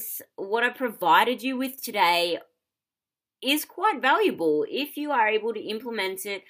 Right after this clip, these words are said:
um, with doing, I suppose, a little bit of your own research, learning a little more, a little bit more about your own movement patterns, um, and then a lot more about working sets, et cetera. But to wrap it up, to summarize, what we went over is simply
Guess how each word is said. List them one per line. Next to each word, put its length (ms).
um, 280
with 200
doing, 300
I 100
suppose, 360
a 40
little 200
bit 120
of 100
your 180
own 120
research, 760
learning 420
a 60
little 220
more, 340
a 40
little 220
bit 120
more 200
about 360
your 220
own 260
movement 420
patterns, 640
um, 420
and 200
then 220
a 80
lot 220
more 120
about 260
working 360
sets, 340
et 140
cetera. 440
But 240
to 180
wrap 200
it 100
up, 300
to 200
summarize, 720
what 420
we 120
went 200
over 400
is 300
simply 560